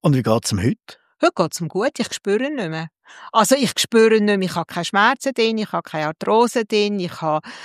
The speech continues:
Speaker 2: man hat dann noch zweimal operiert da und das Fußgelenk ist jetzt relativ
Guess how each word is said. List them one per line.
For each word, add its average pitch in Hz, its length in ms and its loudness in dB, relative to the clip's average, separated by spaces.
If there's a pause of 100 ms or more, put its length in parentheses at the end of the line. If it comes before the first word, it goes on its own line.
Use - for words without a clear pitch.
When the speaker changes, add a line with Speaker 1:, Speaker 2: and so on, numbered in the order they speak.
(220)
Speaker 2:
man 165 140 -2
hat 170 180 0
dann 160 140 -2
noch 151 120 -4
zweimal 156 500 -2
operiert 165 640 -4
da 226 320 6 (500)
und 170 520 2 (140)
das 160 280 -2
Fußgelenk 165 680 -4
ist 156 180 -4
jetzt 156 220 -4
relativ 160 840 -2